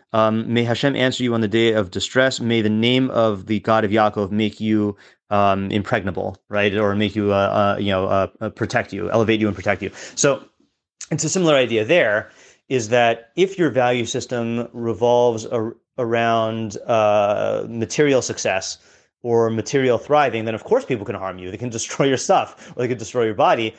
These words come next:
But if your value system is based on the, on the Shem Hashem, on knowledge of God, which is the ultimate purpose of man, you know, Haskel V'yado Osi, Hashem says that the purpose of man is to, uh, in Yirmiyahu nine, uh, twenty-two says, uh, "The purpose is to know and comprehend me." So if that's your value system,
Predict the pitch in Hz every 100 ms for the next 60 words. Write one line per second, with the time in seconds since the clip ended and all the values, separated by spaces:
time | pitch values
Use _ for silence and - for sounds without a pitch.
0 | - - 147 190 160 180 170 165 165 135
1 | - 135 135 - 123 117 117 - 123 117
2 | 117 107 - 113 92 165 127 104 107 113
3 | 123 120 98 - 147 135 104 104 - _
4 | _ 117 123 - 131 117 95 120 117 123
5 | 123 117 127 104 95 90 135 135 104 104
6 | 110 107 104 127 - 131 110 104 113 117
7 | 107 - 147 107 104 - _ - 113 120
8 | 269 117 101 113 110 127 110 107 104 113
9 | 110 107 104 - - 120 110 107 107 113
10 | 117 113 110 107 107 107 107 107 101 95
11 | - 123 120 110 101 - 135 104 107 -
12 | - _ - 127 117 113 113 95 110 107
13 | 104 101 131 120 107 110 - 113 117 113
14 | 101 113 104 101 92 156 143 104 113 127
15 | 147 139 117 175 175 117 - 110